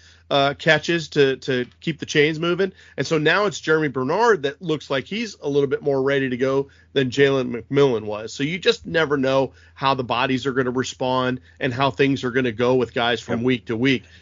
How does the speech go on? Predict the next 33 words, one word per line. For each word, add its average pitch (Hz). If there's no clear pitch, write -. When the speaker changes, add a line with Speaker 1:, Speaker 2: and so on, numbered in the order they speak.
Speaker 1:
It's, 143
Speaker 2:
Yep. 190
Speaker 1:
it's -
just 143
gonna 143
be 143
difficult 147
to 147
know. 165
And 127
that's 135
why 135
you're 147
down 143
there 139
today, 147
so 123
that 127
you 139
can 131
get 131
an 127
eyeball, 127
uh, 123
on 135
these 127
guys 127
and, 120
and 127
figure 131
out 120
who's 123
where. 135